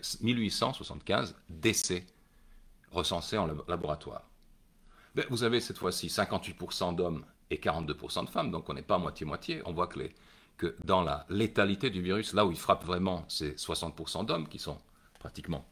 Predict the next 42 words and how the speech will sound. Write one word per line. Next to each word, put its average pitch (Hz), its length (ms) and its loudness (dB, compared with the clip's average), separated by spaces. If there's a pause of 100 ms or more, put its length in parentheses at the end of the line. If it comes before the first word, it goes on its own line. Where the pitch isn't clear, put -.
(340)
qui 78 100 -12
sont, 80 340 -4 (200)
euh, 62 320 -10 (300)
qui 80 100 -12
sont 82 120 -2
atteints. 120 300 0 (1400)
Et - 80 -8
puis 240 100 2
alors, - 200 4
dans 135 220 2
les 104 100 2
classes 101 280 2
d'âge 98 460 8 (180)
qui - 140 0
étaient 113 260 0
engorgées 120 640 4 (160)
de 80 100 -2
cas, 95 340 0 (220)
les - 60 -8 (360)
classes 87 300 4
vingt 85 280 2
trente, 85 440 -2
trente 85 220 -4
quarante, 78 460 0
cinquante 76 320 -4
soixante, 78 600 -4 (180)
qui - 80 -10
sont 95 280 0
évidemment 87 500 -2
les 69 100 -4
classes 90 340 -2
qui - 120 -6
aujourd'hui 80 380 -4
se - 100 -6
testent - 360 -2
beaucoup. - 340 -6
Je - 80 -10
sais 92 60 -8
pas, - 120 -4
vous 90 120 -6
êtes 87 80 -8
footballeur 92 560 0